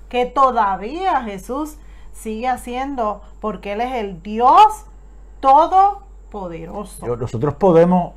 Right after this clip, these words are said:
Speaker 2: testificar de esos milagros, y usted puede. ¿Ha hecho Dios un milagro en su vida? ¿Alguna vez Dios se ha manifestado en forma sobrenatural en tu vida, en tu familia? La pregunta que yo le hago a todos los que están con nosotros en esta hora.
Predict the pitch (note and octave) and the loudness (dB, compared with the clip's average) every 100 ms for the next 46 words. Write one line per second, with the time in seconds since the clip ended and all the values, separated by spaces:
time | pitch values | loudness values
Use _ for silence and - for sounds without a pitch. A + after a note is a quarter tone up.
0 | - D3+ A#2+ C#3+ B2+ B2+ D#3 E3+ D3+ D#3+ | -6 -2 -2 -2 -4 -2 0 0 -2 -4
1 | D3+ B2 G#2+ C3 E3 - A#2+ D#3 C#3 G2+ | -4 -2 0 0 0 0 0 2 2 0
2 | - - - - - - - - D#3+ F3 | -8 -20 -20 -20 -20 -20 -6 4 4 4
3 | F#3+ E3+ F3 F3+ F3+ F3 F3+ F3+ E3 - | 0 2 0 0 -2 2 2 0 -4 -6
4 | F3 F3 C#3+ G#2+ - - - - - - | -2 0 0 -4 -10 -20 -20 -20 -20 -10
5 | B2+ B2 C3 D#3+ E3+ D3+ D#3+ E3+ B2 - | -2 0 0 0 0 4 4 4 0 -10
6 | C3 B2+ D3 - D#3 D3+ D3+ D3 B2 - | -6 -4 -4 -6 -6 -6 -8 -10 -8 -4
7 | D#3 D3+ A#2+ C#3+ D3+ D3 D#3 C3+ C3+ B2+ | -4 -4 -6 -6 -6 -8 -6 -6 -6 -8
8 | B2+ B2 C#3 B2 B2 A#2+ C#3+ D#3 C#3+ A#2+ | -6 -4 -4 -6 -6 -4 -4 -4 -6 -8
9 | C3 - A#2+ D3+ C#3+ G#2+ G2+ - - - | -8 -8 -6 -6 -6 -8 -10 -18 -20 -14
10 | - D3 E3+ E3+ F3+ F3 C3 C#3 D3+ D#3 | -2 2 2 2 0 -4 -4 -2 -2 -2
11 | C#3 B2 C#3 D#3+ C#3 B2 A2+ - C3 B2 | -2 -2 -4 -4 -6 -8 -10 -8 -8 -8
12 | - C3+ A#2+ - C#3 C#3 B2 A#2+ A#2+ - | -8 -6 -6 -6 -8 -6 -8 -8 -10 -6
13 | A2 G#2 G#2+ | -6 -6 -8